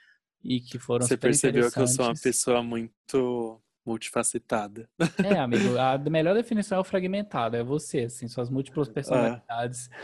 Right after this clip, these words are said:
Speaker 1: Hannah Montana é pouco, porque ela só tem duas facetas, você tem muito mais que ela,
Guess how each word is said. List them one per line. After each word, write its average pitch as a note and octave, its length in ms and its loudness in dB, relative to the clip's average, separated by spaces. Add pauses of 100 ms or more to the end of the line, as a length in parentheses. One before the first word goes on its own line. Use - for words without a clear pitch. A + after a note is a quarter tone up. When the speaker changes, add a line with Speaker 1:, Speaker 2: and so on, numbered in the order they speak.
(180)
Speaker 1:
Hannah D3+ 200 2
Montana D3+ 360 2
é F3+ 40 2
pouco, B2+ 360 2
porque B2+ 160 -4
ela C3 120 0
só C3+ 160 -8
tem D3 200 -4
duas D3+ 240 -4
facetas, D#3+ 500 -6
você - 280 -10
tem B2 160 -6
muito C3+ 320 -6
mais D3+ 240 -6
que - 140 -6
ela, B2 360 -2